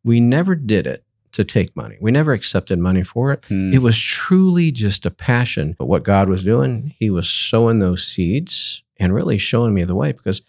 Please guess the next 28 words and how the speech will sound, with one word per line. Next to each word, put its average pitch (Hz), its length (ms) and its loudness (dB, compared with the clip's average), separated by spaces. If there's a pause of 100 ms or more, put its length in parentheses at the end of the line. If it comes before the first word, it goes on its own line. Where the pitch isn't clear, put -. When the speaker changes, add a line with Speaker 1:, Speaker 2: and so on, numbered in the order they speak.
(500)
Speaker 1:
the 98 100 -2
reason, 110 460 2
to - 140 -8
answer 101 260 0
your 95 40 2
question, 113 400 -4
why 90 240 0
I 90 40 0
left, 104 440 -2 (540)
because 95 480 -2 (380)
when 85 140 -4
I 117 140 0
was 131 500 0
at 98 120 -2
the 92 80 -6
peak - 400 -2
of 117 260 2
<laughs> - 0 -
my 110 160 4
career, 104 640 0
when 104 160 -4
I 71 80 -4
finally 165 440 0
became 120 380 -2
president 90 460 0
of 85 60 -4
this 82 120 -6
business, 135 460 -2